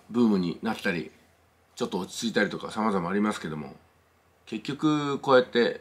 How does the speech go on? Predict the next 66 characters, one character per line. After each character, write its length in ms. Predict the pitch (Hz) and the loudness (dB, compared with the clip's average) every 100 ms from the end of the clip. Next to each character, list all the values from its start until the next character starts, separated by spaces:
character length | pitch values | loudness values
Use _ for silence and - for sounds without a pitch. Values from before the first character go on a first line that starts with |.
| - | -10
十 200 | 107 113 | 0 4
年 160 | 113 110 | 6 6
目 100 | 104 | 4
を 80 | 87 | 4
歩 160 | 92 | 0
い 80 | 90 | 0
て 80 | 85 | -2
い 80 | 76 | -4
る 100 | 73 | -2
と、 300 | 87 71 - _ _ _ _ - - - - _ _ - | -2 -2 -8 _ _ _ _ -20 -20 -20 -20 _ _ -8
ま 140 | 104 | -2
あ、 40 | 98 | 2
見 180 | 104 113 | 6 6
え 40 | |
る 60 | 95 | 6
姿 320 | - 87 85 | 0 -4 -4
は 180 | 80 - | -8 -6
ナ 100 | 101 | -4
ミ 100 | 92 | -4
さ 140 | 85 | -6
ん 80 | 78 | -12
と 240 | 65 - _ _ _ _ - | -14 -18 _ _ _ _ -16
吉 180 | 95 101 | -8 -6
谷 120 | 92 | -4
さ 140 | 90 | -6
ん 40 | 76 | -8
っ 40 | - _ _ _ _ | -14 _ _ _ _
て 60 | 95 | -12
い 80 | 95 | -6
う 40 | |
ね、 180 | 123 123 _ _ | -6 -6 _ _
こ 80 | - | -18
う 60 | - | -14
い 20 | |
う 40 | 76 | -14
ふ 20 | |
う 20 | |
な、 60 | - _ _ _ _ | -14 _ _ _ _
こ 220 | - 98 | -14 -4
う、 60 | 117 | 0
な 160 | 110 | 0
ん 60 | 95 | -2
て 80 | 98 | -8
い 20 | |
う 40 | |
ん 20 | 80 | -12
で 60 | |
す 60 | - | -12
か 100 | 82 | -14
ね、 140 | 78 - | -14 -8
ビ 120 | 127 | 0
ジ 100 | 160 | 4
ネ 80 | 127 | 4
ス 140 | - | 2
の 100 | - | -6
三 220 | - 85 82 | -8 -6 -6
角 160 | 82 | -8
関 200 | - 87 - | -8 -10 -8
係 80 | 80 | -10
み 80 | |
た 160 | 80 127 | -6 -2
い 20 | |
な 80 | 98 | 0
の 60 | 98 | -2
が 80 | |
ね、 180 | 92 82 | -4 -6